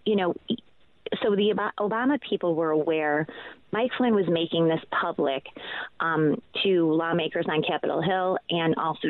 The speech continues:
to the press. So they viewed him as a problem. And as I wrote in my first piece, he really was essentially a whistleblower. And at a very precarious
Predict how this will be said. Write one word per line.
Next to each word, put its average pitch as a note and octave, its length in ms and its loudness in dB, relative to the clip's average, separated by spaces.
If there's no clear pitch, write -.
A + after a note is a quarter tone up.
to D#3 80 -4
the D#3 120 -2
press. D#3+ 340 -4
So F3+ 280 2
they F3+ 240 2
viewed G#3+ 400 2
him E3+ 480 0
as F#3 160 -2
a - 40 -2
problem. G3+ 480 -2
And F#3 140 2
as F3+ 160 0
I F3+ 120 0
wrote F3+ 220 2
in F#3+ 60 2
my E3+ 180 0
first E3+ 280 -2
piece, A#3 260 0
he A#3 160 2
really F#3+ 380 2
was F3+ 280 -2
essentially D#3+ 640 0
a D3 40 2
whistleblower. E3 840 0
And F#3+ 160 0
at F#3 100 0
a F3 100 2
very G3 300 0
precarious F#3+ 560 -2